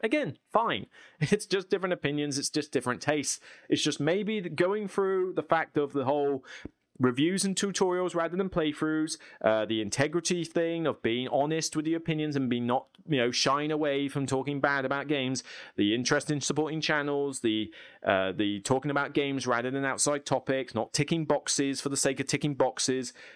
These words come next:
and no forced humor. That's the sort of thing that I'm looking for. It's just, it might give you a bit more context as to where I'm coming from, so maybe it's just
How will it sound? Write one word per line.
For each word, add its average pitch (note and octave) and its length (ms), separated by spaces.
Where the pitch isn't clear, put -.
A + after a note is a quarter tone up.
and A#2 420
no A2 160
forced F#3+ 300
humor. F3+ 240
That's E3 300
the F3+ 180
sort G#3 200
of - 60
thing F3 120
that E3+ 140
I'm B2 440
looking F#2+ 340
for. D2+ 340
It's A2+ 180
just, - 280
it D3+ 140
might F#3+ 200
give F#3 160
you F#3 120
a D#3+ 40
bit E3+ 220
more E3+ 160
context C3+ 480
as B2+ 140
to B2 80
where A2+ 180
I'm G#2+ 120
coming C#3+ 280
from, D3 400
so A#3 120
maybe D#3+ 260
it's C#3 180
just C3 220